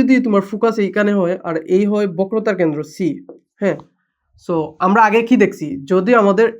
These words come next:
এই জায়গায় হয়, আমাদের যদি বস্তুটা এই জায়গায় রাখি আমরা, ধরো এদিকে হচ্ছে বস্তু রাখলাম আমরা, আর বিম্ব কি হবে? এদিকে হবে, বিম্বটা হবে এদিকে। So যদি তুমি ধরো এটা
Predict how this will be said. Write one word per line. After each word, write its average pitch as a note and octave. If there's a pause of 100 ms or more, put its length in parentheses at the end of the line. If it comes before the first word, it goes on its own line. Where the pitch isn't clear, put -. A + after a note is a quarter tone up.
এই G3+
জায়গায় A#3+ (100)
হয়, G3 (560)
আমাদের F3+
যদি G3+ (100)
বস্তুটা G#3+
এই D#3+
জায়গায় E3
রাখি D#3+
আমরা, D3 (500)
ধরো F#3+
এদিকে F#3+ (100)
হচ্ছে A3+ (160)
বস্তু G3 (120)
রাখলাম G3+
আমরা, A3 (400)
আর E3
বিম্ব G#3+ (100)
কি A3
হবে? E3
এদিকে D#3+
হবে, D#3 (540)
বিম্বটা F3
হবে G#3
এদিকে। C#3+ (540)
So - (140)
যদি G3+
তুমি A#3+ (180)
ধরো A3+ (140)
এটা A3